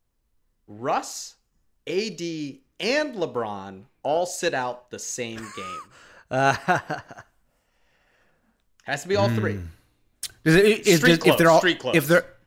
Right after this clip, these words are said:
Speaker 3: if they're all injured, does it count?
Speaker 1: Yeah, yeah. They have to be in street
Speaker 3: Okay.
Speaker 1: clothes. They can't be, they have to
Speaker 2: So,
Speaker 1: be
Speaker 2: so, yeah, but it, but, like, one or two of them could be sat just for load management.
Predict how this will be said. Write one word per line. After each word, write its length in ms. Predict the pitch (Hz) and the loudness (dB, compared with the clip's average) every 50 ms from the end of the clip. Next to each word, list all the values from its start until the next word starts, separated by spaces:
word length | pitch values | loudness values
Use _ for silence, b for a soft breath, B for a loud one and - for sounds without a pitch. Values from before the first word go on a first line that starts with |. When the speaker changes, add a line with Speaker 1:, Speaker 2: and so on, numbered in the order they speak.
| _ _ | _ _
Speaker 3:
if 140 | 170 160 160 | 0 2 4
they're 140 | 170 170 170 | 6 6 8
all 160 | 170 175 - - | 6 6 6 4
injured, 420 | 180 180 165 135 139 123 117 107 | 2 2 4 4 4 2 2 2
does 140 | 120 113 110 | 0 -4 -4
it 80 | 107 | -4
count? 260 | - 127 120 127 131 - _ _ _ _ _ _ _ - | -4 -4 -4 -4 -6 -10 _ _ _ _ _ _ _ -2
Speaker 1:
Yeah, 120 | 277 302 | 0 0
yeah. 180 | 175 156 131 - - - _ _ | 2 0 0 -2 -6 -12 _ _
They 100 | 127 165 | 0 0
have 120 | 185 190 | 0 0
to 60 | 185 196 | 0 -2
be 60 | 214 | -4
in 60 | 208 | -2
street 200 | - - - 156 | -2 -2 -2 -2
Speaker 3:
Okay. 60 | - - | -4 -4
Speaker 1:
clothes. 220 | 117 101 95 - | -8 -12 -10 -12
They 100 | 117 110 | -14 -14
can't 320 | 107 - 151 156 160 - | -10 -8 -6 -6 -6 -6
be, 380 | - 160 156 156 156 151 147 143 135 - | -8 -8 -6 -6 -6 -8 -8 -10 -14 -10
they 100 | - 123 123 | -8 -6 -6
have 100 | 123 - | -6 -8
to 80 | - 120 | -2 2
Speaker 2:
So, 200 | 175 170 165 - | 4 4 4 4
Speaker 1:
be 80 | 113 | 2
Speaker 2:
so, 360 | 113 - 190 185 185 185 185 - - _ _ _ _ _ _ _ _ _ _ _ _ | -2 2 4 4 4 4 0 -4 -16 _ _ _ _ _ _ _ _ _ _ _ _
yeah, 160 | 180 208 190 | 4 4 6
but 140 | 151 175 170 | 6 4 2
it, 260 | 165 - - 143 - | 2 0 -4 -12 2
but, 200 | - 170 175 170 | 4 4 4 6
like, 460 | 170 165 160 151 143 - - - _ _ _ _ _ _ _ _ _ _ _ _ _ _ _ _ _ | 6 6 6 6 4 0 -4 -16 _ _ _ _ _ _ _ _ _ _ _ _ _ _ _ _ _
one 540 | - 139 139 147 151 165 175 175 175 175 175 | -10 -8 -6 0 4 6 6 6 6 6 6
or 120 | 160 151 | 4 4
two 240 | - - - 175 156 | 2 0 2 2 2
of 80 | 147 135 | 4 4
them 180 | 151 135 135 | 4 2 2
could 180 | 123 - 147 131 | 2 0 -4 -2
be 140 | 120 127 123 | -2 -2 -2
sat 460 | - - - 139 131 123 120 104 - | -2 -2 0 2 2 2 0 -2 -6
just 320 | - 135 123 - - - | -6 -8 -6 -8 -10 -14
for 180 | - - 131 117 | -8 -6 -4 -2
load 280 | 113 120 123 117 107 104 | 0 0 0 0 0 -4
management. 440 | 104 104 98 87 - - - - | -8 -10 -12 -16 -16 -18 -18 -20